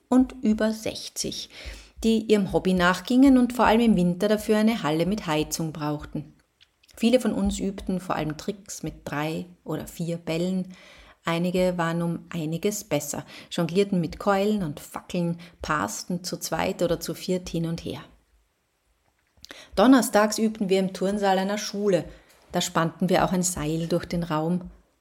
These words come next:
und versuchten, uns oben zu halten. Zwei meiner Freunde von damals haben ein paar Jahre später eine Zirkusschule besucht. Dafür sind sie nach Belgien gezogen.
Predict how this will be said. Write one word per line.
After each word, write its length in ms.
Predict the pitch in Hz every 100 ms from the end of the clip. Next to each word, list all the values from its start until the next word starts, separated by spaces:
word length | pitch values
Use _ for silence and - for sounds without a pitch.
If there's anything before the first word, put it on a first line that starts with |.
| -
und 100 | 233
versuchten, 680 | - - - 165 - - 170
uns 400 | 175 220 - -
oben 300 | 156 156 156
zu 200 | - 147
halten. 400 | 160 156 - 151 - _ _ _ _ _ _ _ _ _ _ -
Zwei 380 | - - 147 151
meiner 240 | 185 202 208
Freunde 380 | - 180 190
von 200 | 190 202
damals 360 | 170 175 190 190
haben 180 | 180 180
ein 140 | 180
paar 140 | 180 175
Jahre 260 | 165 180
später 400 | 175 165 156 165
eine 220 | - 185
Zirkusschule 800 | 185 175 165 165 - - 165 165
besucht. 520 | 175 170 175 170 - - - - - -
Dafür 260 | 160 175
sind 180 | 170 170
sie 100 | 165
nach 180 | 160 -
Belgien 580 | 151 160 175 165 151 151
gezogen. 480 | 151 - 151 151